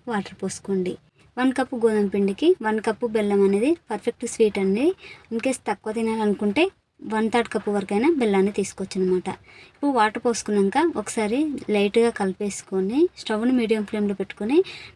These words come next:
బెల్లం కరిగిపోయేంత వరకు క-, ఉంచుకుంటే సరిపోతుంది. ఈ రెసిపీకి పాకం ఏం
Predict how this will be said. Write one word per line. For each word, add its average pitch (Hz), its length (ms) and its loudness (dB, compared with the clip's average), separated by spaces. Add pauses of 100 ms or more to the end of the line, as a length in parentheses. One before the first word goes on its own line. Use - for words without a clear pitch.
(120)
బెల్లం 220 340 2
కరిగిపోయేంత 214 600 0 (100)
వరకు 196 280 -2 (120)
క-, 214 120 -4 (120)
ఉంచుకుంటే 202 600 0
సరిపోతుంది. 190 600 -2 (560)
ఈ 247 120 0
రెసిపీకి 220 580 2 (200)
పాకం 208 340 0
ఏం 208 60 2